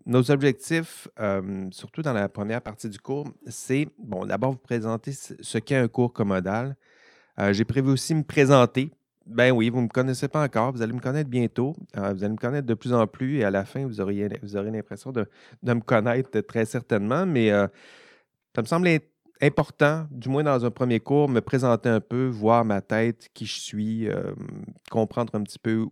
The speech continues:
où je m'en vais, euh, mon approche intellectuelle, l'approche du cours.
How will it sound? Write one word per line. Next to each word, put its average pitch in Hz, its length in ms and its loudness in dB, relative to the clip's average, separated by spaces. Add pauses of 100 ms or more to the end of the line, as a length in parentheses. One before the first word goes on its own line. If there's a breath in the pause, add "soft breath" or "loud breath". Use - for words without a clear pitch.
où 120 140 0
je 110 100 -8
m'en 107 260 4
vais, 104 340 0 (540 loud breath)
euh, 95 160 2
mon 104 200 2
approche 110 340 0
intellectuelle, 107 840 0
l'approche 101 440 -2
du 90 140 -18
cours. 107 560 -6